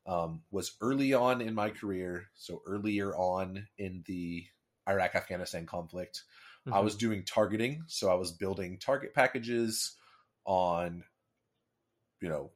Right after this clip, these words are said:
Speaker 1: different levels of targets, different priorities,
Speaker 2: Mm-hmm.
Speaker 1: and using methods which cannot be discussed, kind of, like, tr-,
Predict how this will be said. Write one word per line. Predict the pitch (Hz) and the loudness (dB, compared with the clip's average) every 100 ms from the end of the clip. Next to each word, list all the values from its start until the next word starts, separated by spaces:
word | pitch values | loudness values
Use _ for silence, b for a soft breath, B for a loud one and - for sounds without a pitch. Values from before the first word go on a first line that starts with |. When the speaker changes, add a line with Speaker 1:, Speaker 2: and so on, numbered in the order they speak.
| 101 | -10
Speaker 1:
different | 98 120 120 - | -6 -4 -4 -4
levels | 95 101 104 104 104 - | 2 2 4 0 -2 -4
of | 85 82 | -8 -8
targets, | - 107 107 110 - - - | -2 -2 -2 -4 -2 -4 -4
different | 92 101 - | -6 -8 -4
priorities, | 92 87 98 98 101 98 95 - - B B B B - | 0 2 2 0 0 0 0 -2 -4 B B B B -4
Speaker 2:
Mm-hmm. | 90 | -2
Speaker 1:
and | 85 85 82 87 | -2 -4 -8 -6
using | 104 107 110 98 | -2 0 -2 2
methods | 107 104 107 104 - - 101 | 2 4 0 2 0 -2 -6
which | 90 | -8
cannot | - 135 143 | -2 0 0
be | 127 | 0
discussed, | 123 120 - 127 - - - - _ _ _ _ - | -2 0 6 6 6 0 -2 -10 _ _ _ _ -8
kind | 113 104 | -4 0
of, | 98 | 0
like, | 95 87 - | 2 0 -2
tr-, | - | -14